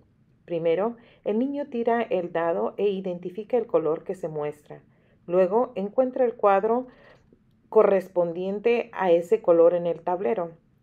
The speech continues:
Es tan sencillo. Es una habilidad de matemática importante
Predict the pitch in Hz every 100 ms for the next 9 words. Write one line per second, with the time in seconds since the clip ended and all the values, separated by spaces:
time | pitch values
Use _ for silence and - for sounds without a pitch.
0 | _ _ - 208 220 - 254 240 190 175
1 | 175 143 139 156 _ _ - 220 220 226
2 | 247 220 190 165 185 214 208 175 175 175
3 | 180 214 220 190 156 - 165 151 - 139
4 | 139